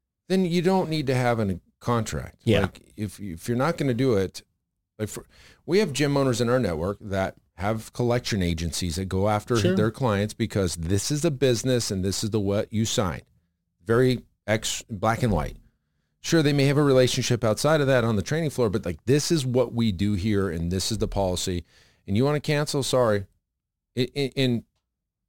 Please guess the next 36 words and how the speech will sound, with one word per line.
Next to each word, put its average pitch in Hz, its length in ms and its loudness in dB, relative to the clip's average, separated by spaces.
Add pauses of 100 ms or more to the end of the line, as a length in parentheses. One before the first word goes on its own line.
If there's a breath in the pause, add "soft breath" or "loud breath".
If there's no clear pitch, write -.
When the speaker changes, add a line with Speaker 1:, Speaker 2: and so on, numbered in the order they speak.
(120)
Speaker 1:
there's 120 180 -2
some 131 240 2
gym 113 200 2
owners 120 260 2
that 101 80 -2
will 90 100 -2
never 92 320 0
do 117 160 0
that, 147 200 0
and 107 80 0
there's 90 140 0
some 90 180 -2
gyms 95 420 -4
that 113 180 -4
will 117 260 2
do 76 160 -4
that, 71 240 -6
and, 110 260 -2
and 104 160 -2
that's 120 200 -4
fine. 202 320 -4
Whatever 123 400 2
it 131 80 0
is 139 160 0
that 107 100 -2
you 110 140 -4
decide, 127 500 0
that's - 160 -4
your, 127 240 -2
this - 160 -6
is - 80 -4
your 127 140 -2
business, 101 640 -4
right? - 100 -2
Speaker 2:
Yeah. 180 140 2 (920)
Speaker 1:
Um, 98 420 0